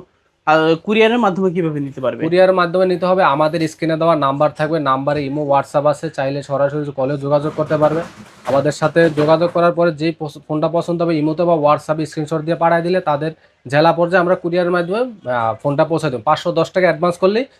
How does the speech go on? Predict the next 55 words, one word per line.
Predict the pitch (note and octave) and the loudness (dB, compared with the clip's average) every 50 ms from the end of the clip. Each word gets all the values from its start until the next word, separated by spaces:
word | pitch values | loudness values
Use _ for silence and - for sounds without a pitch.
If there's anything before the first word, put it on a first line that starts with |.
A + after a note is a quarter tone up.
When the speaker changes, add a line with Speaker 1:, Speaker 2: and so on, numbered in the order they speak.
| _ _ - | _ _ -4
Speaker 2:
তাদের | C3+ C3+ C#3+ D3 C#3+ | -4 -2 -2 -4 -4
ঠিকানা | - C#3 C#3+ D#3 E3 E3+ | -4 -2 0 0 2 2
পর্যন্ত | F3+ F#3 G3 A#3 A3+ | 0 0 -2 -4 -4
ফোনটা | - C3 A#2+ B2 | -6 -4 -4 -4
নিতে | A#2 A2+ G#2 A2 | -4 -6 -8 -8
পারবে। | G#2+ G#2 G2 G2+ | -10 -10 -12 -14
আর | G2 - - - A#2+ | -16 -10 -6 -4 -2
Speaker 1:
আচ্ছা। | D3+ | 2
Speaker 2:
বাকি | - C#3+ C#3+ D3+ F3 | 2 2 2 2 2
টাকা | E3 F#3+ F#3 F#3+ F#3+ | 2 4 4 2 2
কুরিয়ারে | - - E3+ F3+ F#3 F#3 F#3+ F3+ | 0 -2 0 2 4 4 4 4
যায় | D#3 E3 F3 F#3 | 4 2 2 0
ফোন | F3 - E3+ F3+ F3+ E3 | 0 -2 -4 -4 -4 -2
দেখা | D3 D#3+ E3 D#3 - F#3+ F#3 | -2 -2 -2 -2 0 -2 -2
চেক | F#3 F#3+ F#3+ F#3 - | -2 -2 -4 -4 -2
করে | G3+ A3 A3+ | -4 -4 -2
তারপরে | A3 F3 D#3+ D3+ D3+ F3+ F#3+ | 0 0 0 0 0 -2 0
বাকি | E3 D#3+ C#3+ - D#3 | 0 0 -2 -2 -2
টাকা | D#3+ D#3 D3+ | -4 -4 -2
পেমেন্ট | C#3 C#3+ B2 B2 A#2 | -2 -4 -4 -4 -6
করে। | G#2+ G#2 - - - _ - - - D#3+ | -10 -12 -14 -16 -20 _ -14 -6 -2 -2
Speaker 1:
ওকে, | D#3 - D3+ | -2 -2 -4
তো | C#3+ - E3+ | -4 0 2
ভাই | F3+ F3 | 2 4
আজকে | F3 F3 - G3+ | 2 2 0 -4
শুরু | F3+ - G3 F#3+ G3+ | -2 0 0 0 2
করবেন | F3+ G3+ F#3+ G#3+ G#3 | 2 2 0 0 -2
কি | F#3+ G#3+ | -4 -4
দিয়ে? | F#3 G#3 A#3+ D4 - | -4 -2 -4 -2 0
Speaker 2:
আজকে | - C3+ - - - G3 | -2 -2 0 4 4 4
শুরু | F#3 - F3+ F3 F#3+ | 4 6 4 4 4
করি | F3+ F#3+ G3 | 6 4 6
ভাই | F#3 G3 G3 - | 6 6 4 4
কম | F3+ D#3+ D#3+ D3+ | 4 2 4 4
বাজেট | D#3 D#3+ E3+ D#3+ | 4 4 2 2
থেকে | - F#3 E3 E3 | -2 -2 -2 -2
ভাই। | C#3+ B2 G#2 - - - | 0 -2 -4 -6 -8 -10
Speaker 1:
আচ্ছা, | D#3 D3 - - D3 | -10 -10 -10 -10 -12
আচ্ছা। | C#3 - - - A#3+ - - B2+ | -12 -12 -14 -20 -20 -8 -2 0
Speaker 2:
আহ, | C3 C3 - | 2 2 4
কম | - D#3+ D#3 D#3 | 4 4 4 6
বাজেটের | D#3+ E3 E3 D#3+ F3+ F3 | 4 4 4 2 0 0
মধ্যে | F#3+ F#3+ F3+ F3+ G3 G3 F#3+ F#3 E3+ D3 | 0 0 0 2 2 2 2 0 -2 -2
ফোন | E3 E3 D#3 | -2 0 0
নিয়ে | D3+ D3+ E3+ | 2 2 4
আসছি | F3+ F3+ - - F#3 | 4 2 2 2 2
লাভা। | D3 C#3 C3+ B2 A#2+ G#2+ F#2+ F2+ - _ _ - | 4 4 4 4 2 -2 -8 -10 -18 _ _ -8
একদম | C#3 C#3+ C#3+ C#3+ E3+ F3+ F#3 E3+ - | -8 -6 -2 0 0 0 0 -2 -4
ফুল | - F3 F#3+ E3 | -4 -2 0 2
ডিসপ্লের | F3+ E3+ - - - F#3+ F#3+ F3 | 0 0 0 0 0 0 2 2
মাল, | F3+ F3+ F#3+ G#3 A#3+ G3+ C#3 | 2 2 2 0 -2 -4 -4
গেমিং | C#3 D3 E3 E3 E3+ D#3 | -2 0 0 0 0 -2
প্রসেসর, | F3 E3+ E3+ F3 D#3 - F#3+ G3+ - - _ _ _ _ _ - | -2 -2 -2 -2 0 2 2 2 2 0 _ _ _ _ _ -10
আর | - A2+ - | -10 -2 2
পাঁচ | D#3 E3 D#3 | 2 2 4